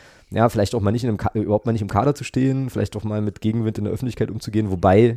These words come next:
man da auch sagen muss, es gibt Gegenwind und es gibt einfach Leute, die, die kacke sind und persönlich beleidigend werden. Ähm, da darf man noch mal, noch mal sehr unterscheiden. Ähm, Jamie Lawrence hat, glaub ich, von beiden gut was mitbekommen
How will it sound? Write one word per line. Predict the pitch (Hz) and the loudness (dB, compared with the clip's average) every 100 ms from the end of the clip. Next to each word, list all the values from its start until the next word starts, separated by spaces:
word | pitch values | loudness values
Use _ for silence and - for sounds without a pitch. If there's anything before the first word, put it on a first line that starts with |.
| 143 | -4
man | 95 90 | -8 -2
da | 92 | 0
auch | 90 - | 0 -2
sagen | 107 101 | -2 -2
muss, | 104 107 - | -4 -6 -10
es | - - | -12 -8
gibt | 98 - - | -8 -6 -2
Gegenwind | 113 131 135 143 101 | -2 0 -2 -2 -6
und | |
es | 98 | -8
gibt | - 92 | -8 -8
einfach | 98 95 101 - - _ _ _ _ _ | -6 -2 -2 -4 -16 _ _ _ _ _
Leute, | - 98 110 | 2 2 2
die, | 98 104 104 | -2 -6 -6
die | - | -8
kacke | - - 147 | -6 -2 0
sind | 95 117 156 | 0 -2 -4
und | 110 | -2
persönlich | - 92 110 101 | 0 0 -2 0
beleidigend | 95 110 104 95 | 0 0 0 -2
werden. | 95 113 120 - | -2 -2 -6 -4
Ähm, | 104 98 | -4 -2
da | 90 | -4
darf | 92 | -4
man | 104 | -4
noch | 95 | -4
mal, | 98 95 - | -4 -4 -8
noch | 98 | -8
mal | 98 92 | -4 -2
sehr | 92 | -2
unterscheiden. | 101 - 95 107 113 92 | -2 -4 -2 -2 -2 -6
Ähm, | 101 101 - 90 95 | -6 -8 -12 -14 -6
Jamie | 95 98 | -4 -2
Lawrence | 92 104 101 | -2 -4 -6
hat, | - | -6
glaub | 95 | -6
ich, | 95 | -6
von | - 92 | -4 2
beiden | 95 113 110 - - - - - - - - | 4 4 -2 -8 -20 -20 -20 -20 -20 -20 -4
gut | 127 131 | -2 4
was | 131 131 | 4 4
mitbekommen | 135 147 127 120 120 | 0 2 4 4 2